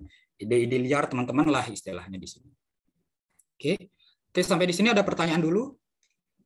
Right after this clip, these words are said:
Eh, Winda mungkin ada kesempatan bertanya untuk teman-teman. Mungkin teman-teman yang ingin bertanya bisa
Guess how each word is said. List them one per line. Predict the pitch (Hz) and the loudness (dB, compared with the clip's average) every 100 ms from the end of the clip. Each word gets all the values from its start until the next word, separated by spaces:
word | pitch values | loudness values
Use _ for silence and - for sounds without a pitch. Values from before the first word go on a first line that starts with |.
| _ _ _ _ _ - | _ _ _ _ _ -14
Eh, | 120 117 117 | -10 -8 -6
Winda | 127 143 | -2 0
mungkin | 175 196 196 175 - | 0 2 2 2 -4
ada | 110 120 117 117 117 - _ | -6 -4 -2 -4 -6 -12 _
kesempatan | - 127 117 131 123 | -10 -4 -2 -2 -4
bertanya | 117 110 131 165 | -2 -2 -2 -2
untuk | 147 - | -4 -6
teman-teman. | 113 113 113 139 147 - _ _ _ _ _ _ _ _ _ _ _ _ _ _ _ _ _ _ _ _ | -6 -6 -6 -4 -4 -8 _ _ _ _ _ _ _ _ _ _ _ _ _ _ _ _ _ _ _ _
Mungkin | 120 151 156 151 | -4 0 0 0
teman-teman | 135 135 139 | 0 2 2
yang | 135 127 | 2 0
ingin | 127 131 | -2 -2
bertanya | 117 117 110 120 147 | -4 -4 -2 2 2
bisa | 117 - 104 | 2 -4 -6